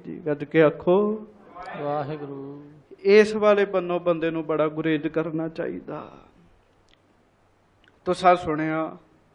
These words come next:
Speaker 1: ਕਿਸ ਤਰੀਕੇ ਦੇ ਨਾਲ ਉਹਨੇ ਆਸੇ-ਪਾਸੇ ਜਿੰਨੇ ਸੀ ਨਾ ਜੀ ਹਿੰਦੂ ਵੀਰ, ਸਾਰਿਆਂ ਨੂੰ ਮੁਸਲਮਾਨ ਬਣਾਇਆ ਜੀ। ਬ੍ਰਾਹਮਣਾਂ ਤੋਂ ਬਣੇ ਹੋਏ ਮੁਸਲਮਾਨਾਂ ਨੂੰ ਭੰਬੇ ਮੁਸਲਮਾਨ ਕਹਿਣ ਲ-,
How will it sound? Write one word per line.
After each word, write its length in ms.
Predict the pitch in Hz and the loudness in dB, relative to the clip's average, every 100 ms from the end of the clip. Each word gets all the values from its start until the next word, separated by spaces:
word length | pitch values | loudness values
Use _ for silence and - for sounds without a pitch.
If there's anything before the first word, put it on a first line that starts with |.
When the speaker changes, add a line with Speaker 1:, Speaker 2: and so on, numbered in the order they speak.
| _ _ _ _ _ _ _ | _ _ _ _ _ _ _
Speaker 1:
ਕਿਸ 180 | 196 202 | 4 4
ਤਰੀਕੇ 560 | 208 208 202 202 202 196 | 4 0 0 0 0 2
ਦੇ 180 | 196 180 | 2 2
ਨਾਲ 340 | 165 156 160 | 4 4 2
ਉਹਨੇ 440 | - 180 190 190 - | -2 -4 0 0 2
ਆਸੇ-ਪਾਸੇ 840 | 165 165 190 185 180 170 170 190 | 2 2 -2 -4 2 2 2 -2
ਜਿੰਨੇ 460 | 175 160 170 214 226 | -2 -4 0 2 2
ਸੀ 180 | 220 185 | -2 -4
ਨਾ 180 | 190 196 | -4 -2
ਜੀ 160 | 190 | -2
ਹਿੰਦੂ 380 | 180 180 165 160 | -2 -4 -4 -4
ਵੀਰ, 380 | 160 160 160 - - _ _ _ _ _ | -2 -4 -4 -10 -20 _ _ _ _ _
ਸਾਰਿਆਂ 500 | 175 170 185 190 190 | 6 6 6 2 -2
ਨੂੰ 140 | 185 | -6
ਮੁਸਲਮਾਨ 600 | 165 - 156 156 147 147 | -8 -8 -8 -6 -8 -8
ਬਣਾਇਆ 480 | 147 143 143 - 156 - | -8 -10 -10 -12 -14 -16
ਜੀ। 320 | 135 - - - _ _ _ _ _ - | -18 -18 -20 -20 _ _ _ _ _ -4
ਬ੍ਰਾਹਮਣਾਂ 580 | 147 180 196 226 226 226 | 6 8 8 6 4 4
ਤੋਂ 200 | 226 214 | 4 2
ਬਣੇ 320 | 185 165 180 | 2 0 2
ਹੋਏ 200 | 190 175 | 2 2
ਮੁਸਲਮਾਨਾਂ 800 | 175 170 180 175 175 170 170 175 | 0 -6 -4 -2 2 2 2 0
ਨੂੰ 140 | 185 | 0
ਭੰਬੇ 440 | 185 208 196 175 165 | -2 0 0 -2 -2
ਮੁਸਲਮਾਨ 600 | 165 165 185 185 170 170 | -4 -6 -2 2 2 0
ਕਹਿਣ 300 | 175 175 | -4 -4
ਲ-, 100 | 190 | -4